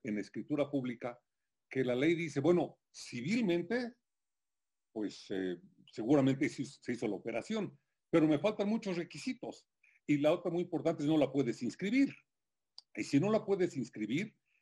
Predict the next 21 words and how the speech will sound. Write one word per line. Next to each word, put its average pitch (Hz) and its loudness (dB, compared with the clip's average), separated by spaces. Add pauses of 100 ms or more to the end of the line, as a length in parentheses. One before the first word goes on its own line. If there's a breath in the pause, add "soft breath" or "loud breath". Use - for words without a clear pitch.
el 139 2
que 143 2
adquiere 175 4
el 180 2
comprador 123 0
no 127 2
aparece 139 0
como 101 -6
dueño. 180 -2 (1500)
Y 147 -2
lo 131 2
cual 170 2
es 185 -2
delicadísimo, 123 -2 (600)
porque 131 0 (920)
yo 143 6
te 170 2
vendo 175 4
a 170 0
ti, 170 -2
Luisito, 139 -4